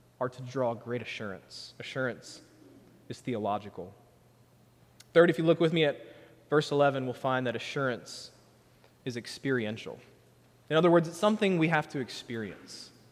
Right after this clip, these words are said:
It's experiential. Verse eleven,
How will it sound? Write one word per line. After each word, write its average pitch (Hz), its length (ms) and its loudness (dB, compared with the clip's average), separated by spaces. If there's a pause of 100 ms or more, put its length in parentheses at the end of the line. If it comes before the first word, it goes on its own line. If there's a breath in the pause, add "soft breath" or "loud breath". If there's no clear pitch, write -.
(280)
It's 123 120 -12
experiential. 120 680 -4 (3750)
Verse 165 220 6
eleven, 147 520 2